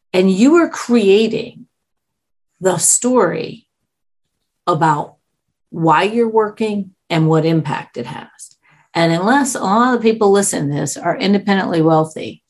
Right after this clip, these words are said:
you're going to work tomorrow. <laughs> So the best thing for you to do is, the research tells us, if you can focus on those three things, how do I make a difference? How do I do it differently in the competition on my best day? What do I love about my job?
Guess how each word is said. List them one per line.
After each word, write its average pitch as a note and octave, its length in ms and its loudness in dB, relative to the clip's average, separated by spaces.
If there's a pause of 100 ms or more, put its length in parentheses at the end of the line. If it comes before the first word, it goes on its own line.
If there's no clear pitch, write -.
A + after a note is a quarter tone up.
(400)
you're F3 340 2
going B3+ 240 2
to F3+ 80 -2
work F3 240 -2
tomorrow. - 460 -10 (220)
<laughs> - 220 -18
So A#3+ 380 2
the F#3 140 -2
best F3 340 0
thing A#3+ 240 4
for F#3 140 0
you G#3+ 240 0
to D4 100 2
do - 500 -4 (600)
is, F3 240 2
the F3 100 0
research G#3+ 560 0
tells G3+ 260 0
us, D#3+ 140 -4
if D#3 140 -6
you G#3 100 -6
can A#3 180 0
focus G3+ 320 0
on E3+ 140 0
those D#3+ 220 -2
three E3 280 -4
things, D3 380 -8 (600)
how G3+ 180 -2
do A3 60 2
I A#3 100 2
make G#3+ 220 -2
a G#3 40 0
difference? E3 440 -4
How - 240 -6
do A3 340 -4 (200)
I D#3+ 100 0
do D#3 140 0
it D3+ 100 -4
differently G3+ 320 -2
in G3+ 60 -4
the F#3+ 60 -6
competition E3 600 -6
on D3+ 80 -2
my D#3 140 0
best D#3+ 240 -6
day? D#3 100 2
What D3+ 120 0
do D3+ 100 -2
I E3+ 220 0
love G3+ 160 -4
about G#3 240 -2
my G#3 120 -2
job? G#3+ 360 -2